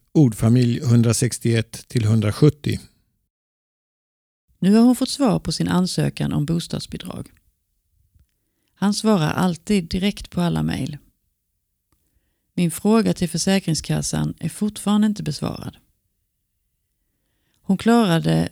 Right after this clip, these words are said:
Speaker 2: körkortsprovet utan svårighet. Det fanns många ovanliga ord i texten och det försvårade läsningen. Det är svårt att välja.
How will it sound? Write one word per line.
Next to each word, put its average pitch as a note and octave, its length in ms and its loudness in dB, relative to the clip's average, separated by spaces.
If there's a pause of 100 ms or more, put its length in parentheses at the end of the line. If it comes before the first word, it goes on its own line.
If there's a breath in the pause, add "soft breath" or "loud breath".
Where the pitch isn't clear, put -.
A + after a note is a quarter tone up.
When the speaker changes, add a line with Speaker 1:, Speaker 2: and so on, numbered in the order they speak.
(120)
Speaker 2:
körkortsprovet D3+ 920 -4
utan F#3+ 400 -4
svårighet. - 680 -6 (1400)
Det F#3 120 -6
fanns F3+ 480 -4 (140)
många A3 600 0
ovanliga E3 520 -2
ord C#3+ 380 -2 (300)
i D#3 100 -6
texten - 560 -2
och - 120 -4
det F3+ 140 0
försvårade D3+ 580 -2
läsningen. D3+ 600 -4 (1800)
Det G3+ 80 -2
är G3 40 -2
svårt A3 400 2
att G3+ 100 -2
välja. G3 480 0